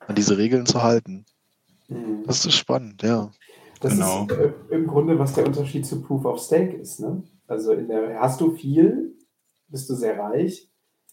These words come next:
Speaker 1: Mhm.
Speaker 2: kannst du an den Regeln mitbestimmen, kannst bei der Bank sagen, hast bei der Bank andere Optionen. Hast
Speaker 3: Du
Speaker 2: du
Speaker 3: bleibst ja auch
Speaker 2: politische
Speaker 3: reich, ne?
Speaker 2: Optionen?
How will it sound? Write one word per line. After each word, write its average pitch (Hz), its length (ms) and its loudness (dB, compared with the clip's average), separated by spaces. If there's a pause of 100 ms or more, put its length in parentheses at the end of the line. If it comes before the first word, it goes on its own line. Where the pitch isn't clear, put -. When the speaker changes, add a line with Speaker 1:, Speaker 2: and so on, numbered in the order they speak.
Speaker 1:
Mhm. 98 180 -20
Speaker 2:
kannst 131 320 -8
du 165 340 4
an 156 120 -6
den 151 140 0
Regeln 160 300 2
mitbestimmen, - 640 -8
kannst 104 220 -14
bei 110 80 -4
der 107 120 -4
Bank 120 320 -2
sagen, 120 800 -4
hast 123 220 -14
bei 120 100 -4
der 113 100 -4
Bank 120 220 -6
andere 110 320 -4
Optionen. 110 840 -4 (560)
Hast 107 140 -2
Speaker 3:
Du 117 40 6
Speaker 2:
du 107 40 2
Speaker 3:
bleibst 101 340 4
ja 107 140 8
auch 95 40 8
Speaker 2:
politische 87 160 6
Speaker 3:
reich, 87 320 4
ne? 98 160 6
Speaker 2:
Optionen? 131 500 0